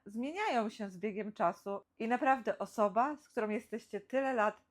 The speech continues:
może Was bardzo zaskoczyć. Użyjcie perfum do spryskania losowych części ciała i poproście drugą osobę o to, aby odgadnęła ona, gdzie te perfumy zostały użyte.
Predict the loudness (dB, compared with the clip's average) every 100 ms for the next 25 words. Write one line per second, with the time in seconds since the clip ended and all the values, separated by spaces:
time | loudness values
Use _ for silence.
0 | _ _ -6 -4 0 0 0 4 6 6
1 | 2 0 -2 -4 -8 -6 -8 -8 -8 -6
2 | -4 -2 -2 -4 -2 2 2 -2 -6 -4
3 | 0 2 2 0 -6 -10 -10 -4 -4 -4
4 | -4 -2 -2 -4 -10 _ _ _ -2 -2
5 | 0 -4 -6 -8 -10 -10 -14 -16 -2 0
6 | 2 0 0 -4 -10 -8 -8 -10 _ _
7 | _ _ _ -4 -2 -4 -6 -10 -8 -8
8 | -8 -6 -6 -4 -2 -2 -2 -2 -4 -4
9 | _ -2 -2 -2 0 0 0 2 2 2
10 | 0 -2 -2 -6 -10 -6 -4 -4 -6 -6
11 | -8 -10 -10 0 2 2 -2 -4 -6 -4